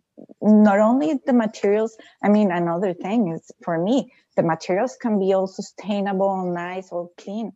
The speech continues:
But if it's not made in a socially conscious way, forget it. That is not the material for me. That is not the product for me. So,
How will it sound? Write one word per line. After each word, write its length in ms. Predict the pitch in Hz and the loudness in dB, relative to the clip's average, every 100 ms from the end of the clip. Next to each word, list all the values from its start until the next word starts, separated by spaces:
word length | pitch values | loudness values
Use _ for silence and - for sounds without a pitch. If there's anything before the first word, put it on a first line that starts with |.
| _ _ _ _ | _ _ _ _
But 140 | 202 185 | -8 -6
if 240 | 180 - | -8 -8
it's 280 | 185 - _ | -10 -10 _
not 280 | 170 190 214 | -10 -8 -6
made 640 | 214 185 214 254 170 - - _ _ _ _ _ | -6 -4 -4 -2 -2 -4 -12 _ _ _ _ _
in 160 | 196 180 | 0 0
a 80 | 160 | 0
socially 960 | - 196 185 185 - 240 247 262 262 262 | -4 0 0 0 -6 -2 0 0 -4 -6
conscious 500 | - 220 214 226 208 | -6 -4 -2 -6 -2
way, 400 | 190 208 349 - _ _ - | 0 0 -2 -10 _ _ -6
forget 380 | 170 170 180 | -4 0 0
it. 120 | - - _ _ _ _ _ _ _ _ _ _ _ _ _ _ _ _ _ _ 185 | -2 -8 _ _ _ _ _ _ _ _ _ _ _ _ _ _ _ _ _ _ 0
That 180 | 175 | 2
is 160 | 190 196 | 0 0
not 380 | 196 202 196 196 190 - _ _ 202 | 0 2 0 -4 -6 -12 _ _ -8
the 160 | 220 | -4
material 540 | 202 202 - 196 202 196 | -2 -4 -4 -2 -2 -6
for 280 | - 170 | -8 -6
me. 260 | 165 214 160 | -4 -4 -6
That 120 | 165 165 | -8 -10
is 120 | - | -10
not 200 | 220 185 | -8 -8
the 80 | 175 | -10
product 520 | - 202 240 170 170 | -10 -10 -8 -10 -18
for 200 | - 95 | -20 -20
me. 180 | 82 _ _ _ _ _ _ _ _ _ _ _ | -20 _ _ _ _ _ _ _ _ _ _ _
So, 720 | - - 226 190 190 180 180 | -20 -8 -2 0 2 -2 -6